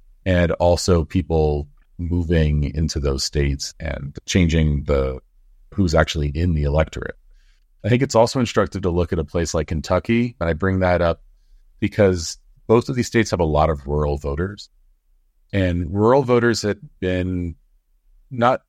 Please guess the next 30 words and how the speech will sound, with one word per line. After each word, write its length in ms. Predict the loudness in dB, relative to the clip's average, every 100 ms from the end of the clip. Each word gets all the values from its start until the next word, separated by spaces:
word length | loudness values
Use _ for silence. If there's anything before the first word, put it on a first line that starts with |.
| _ -2
universally 680 | 0 0 0 0 2 2
ignored 320 | 2 4 2 2
by 120 | 2
Democrats, 480 | 2 0 0 -2 0
but 160 | -2
in 180 | -2 -6 -8
a 80 | -4
lot 240 | 2 2 2
of 160 | -4
places 460 | -2 0 2 0 -2
there 120 | 0
was 160 | 0 -4
this 160 | -2
idea, 440 | 0 0 0 0 0
"Oh, 180 | -2 -2
it's 220 | -4 -10
too 300 | -4 0 2
red 300 | 2 0 -2
to 100 | -6
win." 460 | -2 0 -2 -4 -10 -20 -20 _ _ _
And 140 | 2
a 40 | 4
lot 240 | 4 4
of 200 | 2 -6
pink 280 | -4 -4 -4 _
places, 680 | 2 2 0 -2 -2 -6 -6
light 220 | 0 0 2
red 300 | 0 0 0
places, 440 | 0 0 -2 -4
became 600 | -4 -4 -2 0 -2 -4